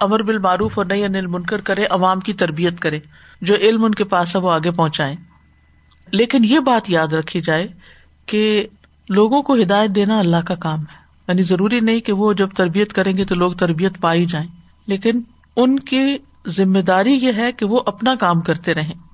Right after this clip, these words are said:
اور اس آیت میں علماء کے لیے ایک طرح سے شدید ڈانٹ بھی ہے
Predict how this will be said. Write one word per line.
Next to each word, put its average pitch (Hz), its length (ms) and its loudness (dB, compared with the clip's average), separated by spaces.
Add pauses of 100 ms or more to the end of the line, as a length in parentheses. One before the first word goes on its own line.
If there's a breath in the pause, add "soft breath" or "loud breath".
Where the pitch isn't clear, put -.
(140)
اور 214 120 0
اس 254 260 0
آیت 240 300 2
میں 254 100 2
علماء 220 340 2
کے 233 140 -2
لیے 226 120 0
ایک 220 140 -2
طرح 226 160 -2
سے 240 120 -6
شدید 190 400 -2
ڈانٹ 175 320 2
بھی 160 160 -4
ہے - 100 -6